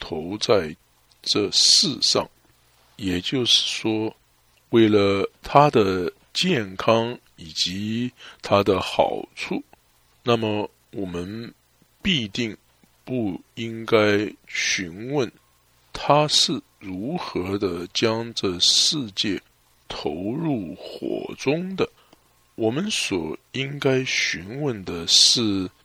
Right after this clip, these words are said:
他是如何把火投入这世界中的。因此，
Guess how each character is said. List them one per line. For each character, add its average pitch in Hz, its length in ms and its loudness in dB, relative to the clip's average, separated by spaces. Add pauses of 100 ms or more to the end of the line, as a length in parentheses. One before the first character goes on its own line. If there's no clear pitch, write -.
(220)
他 170 200 2
是 180 240 0
如 117 300 -4
何 123 360 0
把 - 320 -2
火 - 680 -10
投 87 320 -8
入 107 300 -4
这 80 260 -6
世 - 400 2
界 82 300 -6
中 92 360 -8
的。 87 140 -6 (1000)
因 151 320 -6
此， - 260 0